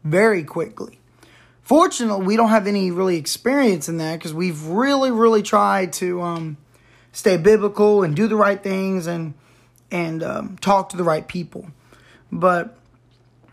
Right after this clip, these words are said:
I mean, f-, the direction, I'm talking to the young men here, the young husbands or the older husbands, whatever, husbands in general.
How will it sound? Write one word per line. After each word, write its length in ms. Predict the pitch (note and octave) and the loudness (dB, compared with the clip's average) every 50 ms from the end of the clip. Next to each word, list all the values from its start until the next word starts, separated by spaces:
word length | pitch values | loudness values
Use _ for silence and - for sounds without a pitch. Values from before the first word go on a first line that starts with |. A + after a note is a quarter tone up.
| _ _ - | _ _ -6
I 80 | F#3+ | -4
mean, 360 | F#3+ F#3 F3+ F3 F3 A#3+ B3+ - _ _ _ _ _ _ _ _ _ _ | -2 -2 -2 -4 -4 -8 -10 -14 _ _ _ _ _ _ _ _ _ _
f-, 260 | - - - - - _ - F#3+ - _ _ _ _ _ _ - - - - _ _ _ _ _ _ _ A3 | -20 -20 -20 -20 -20 _ -20 -20 -20 _ _ _ _ _ _ -20 -20 -20 -20 _ _ _ _ _ _ _ 2
the 80 | B3 | 2
direction, 1080 | A#3+ A#3+ B3+ A#3+ A3+ A3+ A#3+ C#4 C#4 - - - - - D#4+ E4+ E4+ F4 F4 F4 E4+ - _ _ _ _ _ _ _ - - _ _ _ _ _ - _ _ _ _ - | 2 2 2 2 2 2 2 0 -2 -4 -6 -6 -2 0 2 2 2 2 2 0 -2 -6 _ _ _ _ _ _ _ -20 -20 _ _ _ _ _ -20 _ _ _ _ 0
I'm 140 | F3 F3+ F3+ | 0 2 4
talking 260 | A3+ G#3+ G3+ G3+ G3 | 2 2 2 0 -2
to 60 | F#3 | -2
the 100 | F3+ F#3 | 0 2
young 240 | F3+ F3 F3 F3 F3 | 2 2 2 0 -2
men 180 | E3 D#3+ D#3 | -2 -4 -4
here, 260 | D3 D3 F3+ G3 - - _ _ _ _ _ _ _ _ _ _ _ | -4 -6 -6 -8 -14 -20 _ _ _ _ _ _ _ _ _ _ _
the 80 | F3 | 0
young 240 | F3 F#3 F#3 G3 F#3+ | 2 2 2 2 2
husbands 460 | F#3+ F#3+ F#3 E3+ E3+ F#3+ F3+ F#3 F3+ | 2 2 0 0 0 -2 -2 0 -2
or 160 | D#3 D#3 F3 G3+ | -2 -2 0 2
the 80 | C4+ | 4
older 300 | B3+ A3+ A3 G#3+ G3+ F3+ | 4 6 4 4 4 2
husbands, 400 | E3+ F3 E3+ D#3 E3 F3 F#3 E3 | 0 0 0 -2 -4 -4 -4 -2
whatever, 240 | E3 E3+ F3+ F#3+ F3+ | 0 2 2 2 2
husbands 440 | D#3 E3+ F#3+ G3+ G3 A3 A3 G#3 G3+ | 2 2 0 0 0 -2 -2 0 0
in 140 | G#3 G3+ F#3 | -2 -2 -2
general. 340 | F#3+ F3 D3+ C#3+ C#3 C3+ | -4 -4 -6 -8 -10 -12